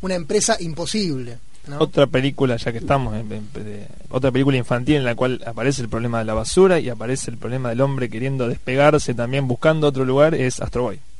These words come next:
Speaker 2: que levantan toda la ciudad futura, la ciudad, eh, civilizada, la levantan de la faz de la tierra y dejan a todo el, el, el globo terráqueo como basurero, en el cual también hay gente,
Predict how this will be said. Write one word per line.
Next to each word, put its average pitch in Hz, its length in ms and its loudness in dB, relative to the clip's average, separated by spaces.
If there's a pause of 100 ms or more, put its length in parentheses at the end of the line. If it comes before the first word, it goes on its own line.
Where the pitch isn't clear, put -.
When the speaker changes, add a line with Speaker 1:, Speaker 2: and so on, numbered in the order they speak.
(500)
Speaker 2:
que 117 320 -4 (340)
levantan 127 800 2
toda 143 180 4
la 135 80 0
ciudad 131 340 0 (180)
futura, 147 540 0
la 95 100 -6
ciudad, 117 400 -6
eh, 107 340 -8
civilizada, 135 640 4
la 190 80 6
levantan 139 580 -2
de 120 80 -6
la 123 80 -4
faz 147 180 6
de 151 60 4
la 151 120 4
tierra 185 420 2 (360)
y 131 100 -2
dejan 143 280 2
a 117 80 -4
todo 147 220 4
el, 127 160 0
el, 113 280 -4
el 120 140 -8
globo 156 300 6
terráqueo 165 400 2
como 120 200 -2
basurero, 139 640 2 (460)
en 131 80 -10
el 110 80 -8
cual 131 240 2
también 165 240 2
hay 147 80 0
gente, 143 420 -2